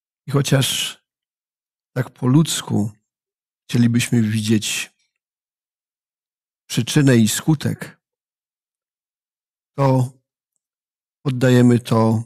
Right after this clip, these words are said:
w Twoje ręce. I czekamy, że, na to, że Twoja sprawiedliwość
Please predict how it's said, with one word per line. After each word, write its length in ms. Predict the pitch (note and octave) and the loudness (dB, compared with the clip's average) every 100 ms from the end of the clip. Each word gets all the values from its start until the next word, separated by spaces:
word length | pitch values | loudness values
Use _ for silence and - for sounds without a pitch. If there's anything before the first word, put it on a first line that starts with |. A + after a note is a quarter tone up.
| _ _ _ | _ _ _
w 100 | _ | _
Twoje 340 | - A#2+ A2+ | -4 0 2
ręce. 480 | G#2 G2+ G2+ - B2 - _ _ _ _ _ _ _ _ _ _ _ | 0 -4 -8 -12 -14 -20 _ _ _ _ _ _ _ _ _ _ _
I 480 | B2 A#2+ A#2 A2+ A#2 - _ _ _ _ _ _ _ _ _ _ | 2 4 4 4 0 -4 _ _ _ _ _ _ _ _ _ _
czekamy, 480 | C#3+ C3 D3 C#3 A#2 | -4 0 2 2 2
że, 340 | A#2 A2+ A2+ - _ _ _ _ - | 2 0 -2 -6 _ _ _ _ -4
na 160 | C3 | -2
to, 260 | - A#2+ A#2 _ _ _ _ _ _ _ _ _ | 0 -4 -4 _ _ _ _ _ _ _ _ _
że 280 | B2+ B2 A2+ | 2 2 2
Twoja 400 | - - D3+ C3+ | -4 0 2 4
sprawiedliwość 1000 | - - A#2+ A#2+ B2+ A#2+ A#2 G#2+ - - | 0 0 2 2 2 2 2 0 -6 -12